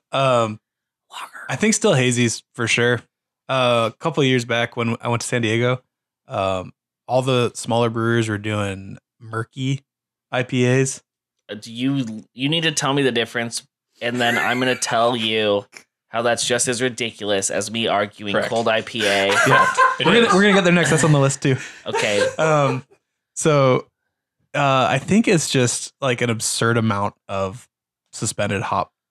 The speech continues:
Speaker 1: hop matter to the point where it's, like, not hazy anymore, but it's actually, like,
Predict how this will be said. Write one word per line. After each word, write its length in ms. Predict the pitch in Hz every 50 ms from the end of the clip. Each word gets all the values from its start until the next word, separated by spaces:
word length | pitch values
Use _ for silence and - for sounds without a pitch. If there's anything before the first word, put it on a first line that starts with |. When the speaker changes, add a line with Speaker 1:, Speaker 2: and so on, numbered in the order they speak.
| _ _ -
Speaker 1:
hop 180 | 120 110 -
matter 380 | 85 90 87 90 104 107 104 - _ _ _ _ _
to 60 | -
the 100 | 135 135
point 240 | 117 - 135 135 135
where 120 | 139 135 131
it's, 140 | 127 -
like, 140 | 139 120 113
not 380 | 113 117 110 107 113 120 - _ _ _
hazy 420 | - - - 110 117 123 131 147
anymore, 320 | 151 165 160 160 160 165 156
but 100 | 143 123
it's 160 | 113 113 -
actually, 320 | 113 120 123 - - 135 131
like, 180 | 117 113 -